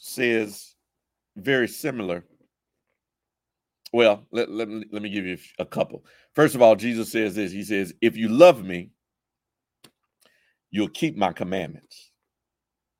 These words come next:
You remember that? "If you love me,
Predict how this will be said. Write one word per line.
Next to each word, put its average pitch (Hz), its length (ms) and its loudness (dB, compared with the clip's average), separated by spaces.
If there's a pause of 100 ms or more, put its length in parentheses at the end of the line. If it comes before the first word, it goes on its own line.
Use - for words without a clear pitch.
(800)
You 87 60 -12
remember 104 220 -6
that? 120 240 -4 (800)
"If - 120 -8
you 104 120 -6
love 123 360 6
me, 82 280 -10